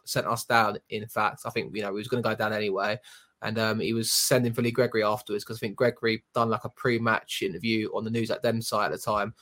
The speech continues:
saying that if, if, uh, Rotherham lose that game, we'll definitely stay up. And they didn't lose, and I think they were just taking the piss out of him for that. Um, so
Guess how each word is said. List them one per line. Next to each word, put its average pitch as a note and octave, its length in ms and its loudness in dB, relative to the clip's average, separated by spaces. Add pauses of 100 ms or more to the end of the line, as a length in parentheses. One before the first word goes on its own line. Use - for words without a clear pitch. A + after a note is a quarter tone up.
(220)
saying A#2 340 4
that A2+ 200 4
if, A2+ 220 -4 (480)
if, A#2 120 0 (400)
uh, A2+ 160 2
Rotherham B2 260 4
lose A#2 160 4
that - 160 -2
game, G#2+ 220 2
we'll G#2+ 140 -2
definitely A2+ 380 0
stay A2 240 2
up. G#2+ 280 0
And G#2 220 -6
they G#2+ 80 0
didn't G#2+ 300 2
lose, G#2 320 0
and G#2 120 -2
I G2+ 60 -2
think G2+ 240 -2
they G#2 80 -2
were G2+ 80 -2
just - 140 -12
taking G2+ 200 -2
the A2 60 -12
piss A2+ 240 -2
out A2+ 100 4
of A2+ 60 0
him A#2 100 0
for A#2+ 100 -8
that. B2 260 6 (420)
Um, G#2+ 300 0
so A2+ 160 -2